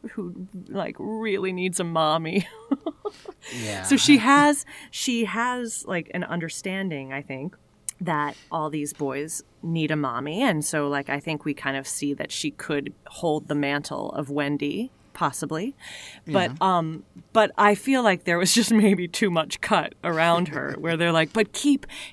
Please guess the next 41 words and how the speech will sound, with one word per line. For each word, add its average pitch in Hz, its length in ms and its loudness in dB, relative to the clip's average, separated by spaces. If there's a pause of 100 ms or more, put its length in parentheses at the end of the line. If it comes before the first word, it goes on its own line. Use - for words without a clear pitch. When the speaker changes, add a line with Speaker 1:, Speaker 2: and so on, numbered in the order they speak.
Speaker 1:
keep 294 360 0
when 254 160 2
she's 185 380 -2
holding 208 360 2
on 180 160 2
to 175 80 -2
the 185 100 2
wooden 165 300 2
post 147 400 -6
and 147 120 -2
singing." 135 600 -6 (560)
Apropos 165 480 0
of 151 140 -2
nothing, 139 520 -4
into 165 300 -4
the 156 140 -2
air. 139 380 -4 (300)
Speaker 2:
Yeah, 117 420 -8
like, 117 240 -10
I 135 100 -2
mean, 139 240 -4 (320)
the, 151 160 -6 (340)
there's 143 180 -8
pretty 233 200 -2
much - 380 -6 (140)
nothing 147 520 0
else 135 260 -2
in 127 100 -2
the 117 100 -4
film 110 640 -6 (360)
that 117 360 -6
says, 110 640 -6 (480)
"We're 127 340 -2
going 170 260 0
to 165 80 0
have 139 260 -2
a 123 100 -2
musical 123 760 -2
moment 104 720 -4
here," 117 680 -6
um, 123 440 -2